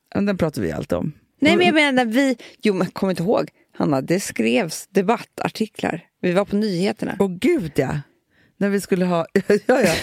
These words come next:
Speaker 1: Vi var ju, vi var ju mensdebattörer.
Speaker 2: <laughs>
Speaker 1: Alltså, jag, jag kommer aldrig glömma rubriken i Breakit: "Jag tar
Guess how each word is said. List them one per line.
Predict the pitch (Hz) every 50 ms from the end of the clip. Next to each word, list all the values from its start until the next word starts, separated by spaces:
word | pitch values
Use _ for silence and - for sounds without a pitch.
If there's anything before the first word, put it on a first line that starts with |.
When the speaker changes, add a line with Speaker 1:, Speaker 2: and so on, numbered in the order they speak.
| - - 196 180 -
Speaker 1:
Vi | - 202 214
var | 220 262 247 220
ju, | 190 175 170 170 175 - - - - - - - - 151
vi | 160 202 240
var | 226 196 190 170
ju | 160 156 160
mensdebattörer. | 170 175 196 220 247 254 214 185 160 143 135 127 - - - - - - 147 151 160 156 160 160 160 - - 302 294 254 190 139 120 85 - - -
Speaker 2:
<laughs> | - - - - - - - - - - - - -
Speaker 1:
Alltså, | - 226 233 214
jag, | 202 202 202 202 202 185
jag | 233 233 220 220
kommer | 233 214 220
aldrig | - 262 233 208 196 202 247 240
glömma | 247 240 208 180 170 156 151 165 - - - - - - -
rubriken | 175 196 208 180 165 185 208 226 254 262 240 - _ - 175 165 -
i | - 170
Breakit: | 156 147 160 170 185 208 233 - _ - 139 - -
"Jag | - 175 170
tar | - - 185 170